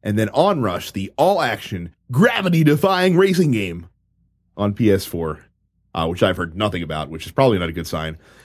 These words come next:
You can also get Iconoclast for PlayStation Vita, which has cross-buy for P S four. And weirdly enough, the, probably the best game they're offering, Papers, Please, for free, but only for PlayStation Vita, <laughs> as that is not a cross-buy game.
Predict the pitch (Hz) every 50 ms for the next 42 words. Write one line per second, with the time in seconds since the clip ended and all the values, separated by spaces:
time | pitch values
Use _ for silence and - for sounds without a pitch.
0 | _ _ _ - 131 135 147 160 160 156 156 147 127 117 98 107 107 - 156 160
1 | 170 170 - - 175 156 151 143 135 - - - - 107 98 - 120 104 101 -
2 | 98 87 - 95 90 120 151 151 143 131 131 135 - _ _ _ _ _ _ _
3 | _ _ _ _ - - - 104 92 107 95 85 - - - 131 135 - 156 135
4 | 127 127 117 113 123 107 101 - - 107 104 101 98 - - - - _ _ _
5 | 151 160 165 160 147 202 240 247 220 254 254 240 240 180 - - 175 139 - -
6 | 139 170 220 214 214 185 170 151 131 156 170 190 - - 196 190 180 175 185 180
7 | 175 147 131 - 220 104 101 101 98 - _ _ _ - - 185 208 214 220 190
8 | - - - 185 220 180 127 98 92 104 107 - - _ _ _ _ _ - -
9 | 139 139 - 214 220 156 110 104 101 - - _ - - - 143 165 170 175 151
10 | 147 131 - - 127 120 - 117 98 95 95 90 82 80 69 65 - - _ _
11 | _ _ _ - - - - _ _ _ - 104 107 110 117 110 110 107 113 110
12 | 101 98 98 - - 117 98 95 98 - - 90 87 85 82 80 76 76 80 73
13 | 71 69 71